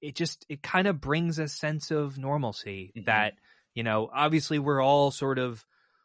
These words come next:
Speaker 1: looking forward to the day when this activity can go back to the way it usually is. But, you know, it, there's something that just feels comforting about having Orcs results and starting to, f-, you know, fill the field for N C T. Everyone's been,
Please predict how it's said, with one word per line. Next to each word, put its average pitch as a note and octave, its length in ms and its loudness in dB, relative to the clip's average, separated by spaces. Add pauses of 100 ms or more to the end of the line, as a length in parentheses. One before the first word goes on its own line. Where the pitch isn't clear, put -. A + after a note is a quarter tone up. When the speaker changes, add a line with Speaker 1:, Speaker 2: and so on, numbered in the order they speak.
(220)
Speaker 1:
looking C#3 360 2
forward B2 400 2
to A#2 80 -6
the A2+ 100 -8
day G#2+ 220 0
when G#2 140 -4
this A2 140 -8
activity A2+ 460 -4
can A2 160 -12
go A2 140 -2
back G#2 240 -2
to - 80 -14
the G#2+ 80 -8
way G#2 160 -6
it G#2 100 -10
usually G#2 460 -8
is. F#2+ 300 -14 (120)
But, G#2+ 240 0 (800)
you A2+ 160 -10
know, G#2 120 -8
it, A#2+ 280 -12
there's C#3+ 180 0
something F#3+ 420 2
that C#3 80 -2
just D#3+ 220 -4
feels C#3+ 360 0
comforting F#2+ 800 -6 (500)
about A#2 220 0
having C3+ 340 4
Orcs B2 340 -4
results G#2+ 540 -4 (300)
and A2 120 -4
starting C3 380 2
to, A#2 40 -2
f-, - 220 -10 (200)
you A#2 100 -8
know, G2 120 -8
fill C#3+ 280 4
the C3+ 100 -2
field B2 520 -2
for A2+ 100 -8
N G#2+ 140 -8
C A2 140 -10
T. G#2+ 300 -4
Everyone's D3 340 0
been, C3 260 -4